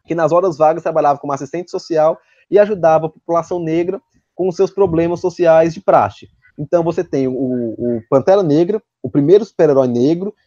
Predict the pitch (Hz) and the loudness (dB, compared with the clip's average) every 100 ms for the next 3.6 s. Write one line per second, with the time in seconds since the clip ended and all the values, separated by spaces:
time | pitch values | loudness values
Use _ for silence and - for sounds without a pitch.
0 | - 165 147 139 139 202 175 156 135 135 | -4 -2 0 0 0 0 4 6 6 2
1 | 123 123 127 127 143 160 131 131 139 135 | 0 0 0 -2 -4 -4 -4 -4 -4 -4
2 | 156 151 143 139 135 123 120 120 - 160 | -6 -4 -2 0 0 0 0 -2 -4 0
3 | 196 - 147 127 131 170 | 0 -2 -6 -4 -4 -6